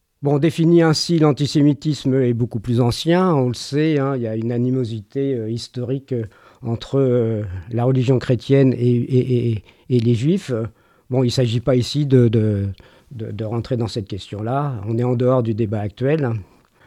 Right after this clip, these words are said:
Je vais m'intéresser, euh, à ce qui s'est passé au dix-neuvième siècle, justement, la date de la création de ce terme antisémite et des actes antisémites, euh,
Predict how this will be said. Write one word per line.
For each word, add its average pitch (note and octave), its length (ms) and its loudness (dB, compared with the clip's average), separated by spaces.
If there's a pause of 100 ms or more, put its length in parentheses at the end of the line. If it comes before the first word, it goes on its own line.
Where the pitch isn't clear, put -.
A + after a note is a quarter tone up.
(100)
Je G#2 180 -12
vais D#3+ 240 4
m'intéresser, D#3 800 2
euh, D3 180 4
à C3 80 0
ce - 80 -4
qui C#3 100 -6
s'est C#3 140 -2
passé C3+ 280 0
au D#3 80 4
dix-neuvième B2 500 0
siècle, G#2 280 -8
justement, G#2 440 -8
la G#2+ 240 -8 (180)
date A#2 520 -6
de A#2+ 180 0
la G#2+ 440 -2 (140)
création D3+ 540 2
de C3 160 0
ce - 160 -4
terme C3 400 2
antisémite B2+ 640 2
et B2+ 60 0
des A2+ 260 0
actes D#3+ 200 -4
antisémites, A#2+ 720 -4
euh, G#2 100 -8